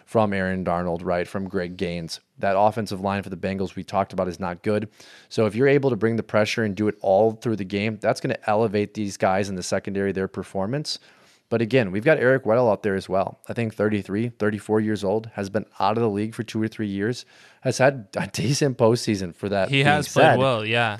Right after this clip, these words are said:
Speaker 2: yeah.
Speaker 1: He's played well. But again, this, this wide receiving core for the Bengals is very, very good. So these ratings really did concern me. Um, I don't have much more to say outside than I am scared for the Rams secondary if they cannot bring pressure.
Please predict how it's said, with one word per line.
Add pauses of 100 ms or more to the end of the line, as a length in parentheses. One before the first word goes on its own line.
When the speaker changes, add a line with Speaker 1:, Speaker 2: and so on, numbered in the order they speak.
Speaker 2:
yeah. (100)
Speaker 1:
He's
played
well.
But
again,
this, (180)
this
wide
receiving
core
for
the
Bengals
is
very,
very
good.
So
these
ratings
really
did
concern
me. (460)
Um, (480)
I
don't
have
much
more
to
say
outside
than
I
am
scared
for
the
Rams
secondary
if
they
cannot
bring
pressure.